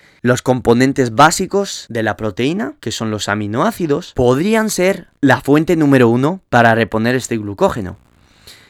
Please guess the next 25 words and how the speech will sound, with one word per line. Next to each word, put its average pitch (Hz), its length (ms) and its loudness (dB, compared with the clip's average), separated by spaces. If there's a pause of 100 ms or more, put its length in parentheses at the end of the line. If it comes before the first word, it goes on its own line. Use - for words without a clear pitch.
Y 147 140 6
una 147 240 6
preocupación 147 720 4
que 143 100 -2
las 104 120 0
personas 135 520 -2
tienen 139 380 2
acerca 107 540 0
de 117 140 -2
una 110 240 2
dieta 117 300 2
cetogénica 113 640 0
baja 110 300 4
en 131 120 2
carbos 165 480 0 (340)
es 131 200 -2
que 123 120 0
nuestros 120 520 0
cuerpos, 208 640 -2
pues, 104 300 -4
podrían 135 580 2
descomponer 117 1120 -2
estos 110 400 -10
aminoácidos 123 760 -2
esenciales 113 800 -2